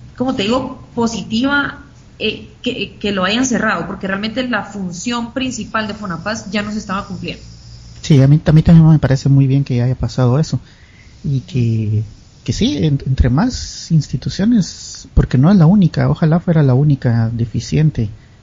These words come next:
Speaker 2: que existe, pero no es la única. Entonces, entre más instituciones se cierren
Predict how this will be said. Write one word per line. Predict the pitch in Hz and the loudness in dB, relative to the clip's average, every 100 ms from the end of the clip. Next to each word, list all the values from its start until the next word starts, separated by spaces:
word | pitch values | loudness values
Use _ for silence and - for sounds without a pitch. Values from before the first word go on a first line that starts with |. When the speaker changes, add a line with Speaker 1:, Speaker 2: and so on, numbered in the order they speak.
| - | -4
Speaker 2:
que | 127 117 | 2 4
existe, | 110 - 214 - | 2 0 0 0
pero | 131 123 117 | 0 2 2
no | 131 | 4
es | |
la | 123 | 4
única. | 156 165 120 120 | 4 4 2 -2
Entonces, | 117 120 - 147 - - - - | 0 0 0 -2 -6 -20 -10 -2
entre | 143 117 | 2 4
más | 117 170 | 4 2
instituciones | 175 - - 165 156 | 2 0 -2 2 2
se | 156 | 2
cierren | 123 147 175 208 165 | 2 2 2 4 2